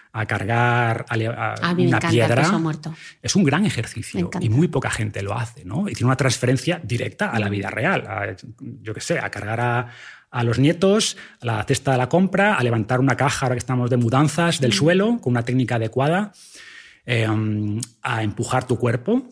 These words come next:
Speaker 1: bien con flexiones o con press de banca, a escalar, es decir, a elevar tu cuerpo con los brazos, por ejemplo, las dominadas. Em,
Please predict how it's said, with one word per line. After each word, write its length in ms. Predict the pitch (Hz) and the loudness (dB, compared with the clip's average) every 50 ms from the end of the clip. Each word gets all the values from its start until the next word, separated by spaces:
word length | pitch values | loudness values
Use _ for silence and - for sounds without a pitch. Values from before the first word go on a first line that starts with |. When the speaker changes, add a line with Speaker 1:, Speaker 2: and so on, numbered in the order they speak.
| - - | -14 -8
Speaker 1:
bien 200 | - 113 110 110 | -4 -4 -2 -2
con 460 | 107 - 107 107 107 104 104 104 104 | -2 -2 -2 -2 -2 -4 -4 -8 -10
flexiones 800 | 104 - - - - - - 165 190 202 196 190 185 180 180 - - | -12 -16 -18 -16 -10 -4 0 2 2 4 4 4 2 2 0 0 -2
o 60 | 113 | -2
con 140 | - 110 101 | -2 -4 -4
press 120 | - - | -4 -4
de 80 | - 107 | -2 0
banca, 440 | 123 143 165 156 156 165 175 - - - | 2 2 2 2 2 0 0 -2 -2 -2
a 340 | 127 127 160 196 202 - - | 0 0 0 0 -2 -6 -8
escalar, 640 | - - - - - 101 104 104 131 185 - - - | -8 -8 -6 -6 -4 -2 -2 0 -2 -2 -4 -8 -14
es 100 | 113 - | -14 -12
decir, 200 | - - 107 - - | -8 -8 -8 -6 -4
a 60 | 107 | -2
elevar 320 | 104 104 107 117 123 120 | -2 -2 0 -2 -2 -2
tu 100 | - 120 | -2 -4
cuerpo 300 | 113 113 117 117 - 107 | -4 -4 -6 -6 -8 -8
con 140 | - 107 101 | -6 -6 -6
los 140 | 95 - - | -6 -8 -8
brazos, 440 | 101 98 - - 151 190 185 - - | -10 -10 -8 -6 -6 -6 -8 -8 -12
por 140 | - - - | -14 -14 -10
ejemplo, 200 | - 104 98 98 | -8 -6 -6 -6
las 120 | 95 95 | -6 -6
dominadas. 680 | - 95 98 98 98 101 104 127 160 196 202 - - - - - - - - - - - _ _ _ _ - | -8 -8 -8 -6 -4 -4 -4 -2 -4 -4 -6 -6 -10 -12 -18 -20 -20 -18 -18 -18 -20 -20 _ _ _ _ -8
Em, 440 | - 131 120 110 107 110 104 104 | -6 -4 -2 -2 -2 -2 -4 -4